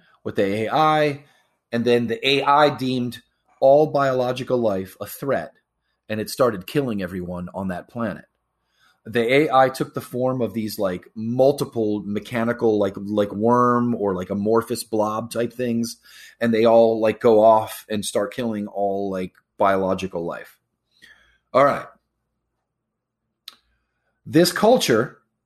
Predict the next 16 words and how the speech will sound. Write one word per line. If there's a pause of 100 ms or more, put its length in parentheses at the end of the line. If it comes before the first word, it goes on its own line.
(280)
was
very
advanced. (400)
So
the
remaining,
like,
survivors
of
the
culture (560)
took
a
white
dwarf
star